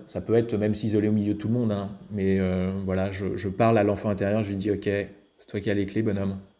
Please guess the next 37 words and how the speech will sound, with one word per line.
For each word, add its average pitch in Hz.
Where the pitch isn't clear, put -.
Va, 101
va 101
prendre 110
du 98
plaisir 98
sur 95
scène, 110
va 98
te 98
marrer. 95
Euh, 92
moi, 98
je 98
suis 98
là, 101
euh, 95
pour -
te, 95
te 117
tenir 120
la 113
main 120
s'il 107
y 104
a, 98
s'il -
y -
a 98
un 101
petit 101
souci, 107
mais 101
ça -
va 104
bien 101
se -
passer 98